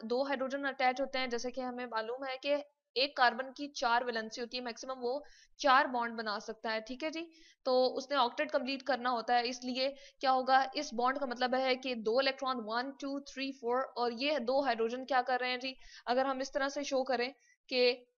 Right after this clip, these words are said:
हम हाइड्रोजन को इस तरह से बना दें बॉन्ड के through, तो हम कहते हैं एक बॉन्ड के अंदर दो इलेक्ट्रॉन मैक्सिमम मौजूद हैं। तो एक कार्बन के वन, टू, थ्री, फोर, फाइव, सिक्स, सेवन, एट,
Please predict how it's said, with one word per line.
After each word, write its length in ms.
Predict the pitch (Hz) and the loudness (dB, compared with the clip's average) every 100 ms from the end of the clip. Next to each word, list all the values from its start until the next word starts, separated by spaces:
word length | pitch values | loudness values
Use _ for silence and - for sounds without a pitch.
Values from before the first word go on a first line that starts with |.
| - | -10
हम 180 | 240 240 | -8 -4
हाइड्रोजन 380 | 240 220 233 262 | -2 -2 -4 -4
को 140 | 269 | -4
इस 140 | 262 - | -2 -2
तरह 140 | 262 | -2
से 120 | 262 | -2
बना 200 | 233 214 | -4 -2
दें 140 | 202 220 | -4 -4
बॉन्ड 300 | 214 247 269 | -2 -4 -4
के 100 | 254 | -10
through, 280 | 240 254 262 | -6 -6 -4
तो 60 | |
हम 200 | 254 240 | -4 -4
कहते 220 | 247 240 | -4 -4
हैं 60 | 254 | 0
एक 300 | - 294 254 | 2 2 2
बॉन्ड 300 | 240 240 254 | 0 0 0
के 80 | 254 | -4
अंदर 260 | 226 247 | 0 0
दो 220 | 226 240 233 | 0 0 0
इलेक्ट्रॉन 420 | 208 - 214 220 | -2 -6 -6 -6
मैक्सिमम 320 | 220 - 233 | -8 -8 -8
मौजूद 360 | 220 208 240 247 | -6 -4 -4 -2
हैं। 100 | 240 | -4
तो 100 | 254 | -2
एक 180 | 247 269 | -2 0
कार्बन 360 | 254 233 226 262 | 2 2 2 -6
के 160 | 262 254 | -2 -2
वन, 400 | 220 220 262 294 - | 0 -2 -2 -4 -10
टू, 260 | 262 262 285 285 | -8 -6 -6 -8
थ्री, 340 | - 247 269 | -10 -6 -6
फोर, 420 | 269 - 226 247 254 - | -6 -4 0 0 -2 0
फाइव, 220 | 233 254 | 2 2
सिक्स, 360 | 262 262 262 - | -2 -6 -8 -6
सेवन, 240 | 233 247 - | -4 -4 -4
एट, 240 | 233 233 | -4 -4